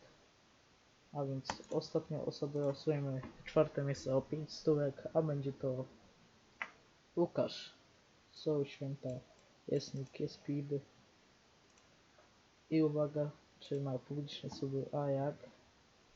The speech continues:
A czy subskrybuje? Oczywiście.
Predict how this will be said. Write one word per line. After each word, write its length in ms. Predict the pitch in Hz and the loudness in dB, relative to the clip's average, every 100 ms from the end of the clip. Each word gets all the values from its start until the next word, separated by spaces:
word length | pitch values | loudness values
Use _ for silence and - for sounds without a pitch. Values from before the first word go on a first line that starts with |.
| - - - - | -20 -20 -20 -10
A 140 | 165 175 | -6 -6
czy 180 | - | -6
subskrybuje? 1200 | 151 - - 139 - - - - 147 143 139 143 165 - - - - - - - - - - - - - - - - _ - - - - - - - - - - - _ - 160 | -8 -8 -4 -4 -4 -8 -4 -2 0 2 2 0 -2 -8 -20 -20 -20 -20 -20 -20 -20 -20 -20 -20 -20 -20 -20 -20 -20 _ -20 -20 -20 -20 -20 -20 -20 -20 -20 -20 -20 _ -6 -2
Oczywiście. 800 | 143 - 165 170 160 - - | 0 0 2 2 2 -4 -10